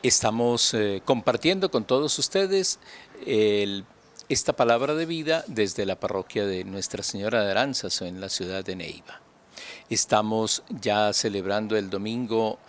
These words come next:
treinta y tres de lo que en la liturgia de la iglesia se llama el tiempo ordinario.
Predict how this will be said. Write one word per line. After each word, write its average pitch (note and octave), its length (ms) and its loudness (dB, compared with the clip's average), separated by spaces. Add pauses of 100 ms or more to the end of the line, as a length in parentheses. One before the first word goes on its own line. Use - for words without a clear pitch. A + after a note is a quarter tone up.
(380)
treinta G#2+ 500 2
y F#2+ 80 -4
tres F3 440 0
de A#2 140 2
lo G#2+ 160 0
que G2+ 160 -4
en G2 140 -6
la G2 80 0
liturgia D3+ 500 -2
de D#3 80 2
la B2+ 80 2
iglesia A2+ 640 0
se - 240 0
llama G2 240 -2
el F#2+ 140 -6
tiempo G2 400 -4
ordinario. F2 500 -6